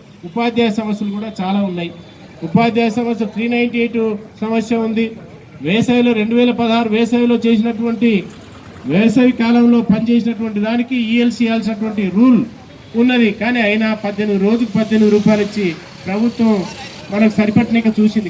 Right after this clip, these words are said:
కానీ మనం ఒప్పుకోలేదు. రూల్కు విరుద్ధంగా ప్రభుత్వం చేస్తున్నది కాబట్టి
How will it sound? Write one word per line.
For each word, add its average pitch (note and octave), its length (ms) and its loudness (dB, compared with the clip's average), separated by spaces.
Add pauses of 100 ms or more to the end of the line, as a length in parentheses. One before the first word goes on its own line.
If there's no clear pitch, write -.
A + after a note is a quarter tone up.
కానీ G#3+ 200 0
మనం G3+ 200 -2
ఒప్పుకోలేదు. G#3+ 580 4 (480)
రూల్కు A3+ 340 2
విరుద్ధంగా A#3+ 500 0
ప్రభుత్వం A3 460 0
చేస్తున్నది G#3+ 520 2
కాబట్టి G3 340 0